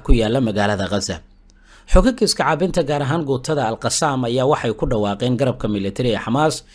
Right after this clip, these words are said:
iyo Saraayil Qudus, garabka military Islamic Jihad, inay si wada jir ah ay aaga kala duwan howlgalle ay kaga fuliyeen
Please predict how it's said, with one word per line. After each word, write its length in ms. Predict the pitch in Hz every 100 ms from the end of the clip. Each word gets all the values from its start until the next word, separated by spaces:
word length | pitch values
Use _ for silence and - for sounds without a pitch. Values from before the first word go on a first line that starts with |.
| - - -
iyo 240 | 147 147 135 135
Saraayil 480 | - 123 127 151 135
Qudus, 320 | 127 143 123 117
garabka 320 | 131 123 123
military 440 | 113 107 104 135
Islamic 460 | 120 - 123 135 110
Jihad, 380 | 107 117 110 95 104
inay 200 | 143 127
si 160 | -
wada 220 | 147 127 113
jir 220 | - 143
ah 160 | 113 117 - - -
ay 120 | 120
aaga 320 | - 123 127 180
kala 300 | - 139 113
duwan 280 | 131 139
howlgalle 460 | 131 120 113 135 147
ay 140 | 120
kaga 260 | - 113 123
fuliyeen 520 | 123 110 107 107 104